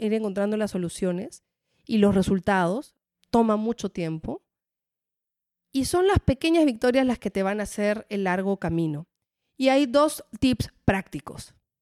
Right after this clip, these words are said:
No actúes solo. Y no,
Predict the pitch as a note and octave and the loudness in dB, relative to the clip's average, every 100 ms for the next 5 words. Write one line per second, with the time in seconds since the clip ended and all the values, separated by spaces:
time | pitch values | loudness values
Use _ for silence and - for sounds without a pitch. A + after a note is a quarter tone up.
0 | _ _ _ _ _ _ - B3+ C#4 - | _ _ _ _ _ _ -4 2 2 4
1 | B3+ A3+ - G#3+ G3+ - - _ _ _ | 2 2 0 0 0 -4 -12 _ _ _
2 | _ _ _ _ _ _ _ _ _ _ | _ _ _ _ _ _ _ _ _ _
3 | _ _ _ _ _ _ _ _ _ _ | _ _ _ _ _ _ _ _ _ _
4 | _ _ C4 C#4 F4+ | _ _ -2 2 2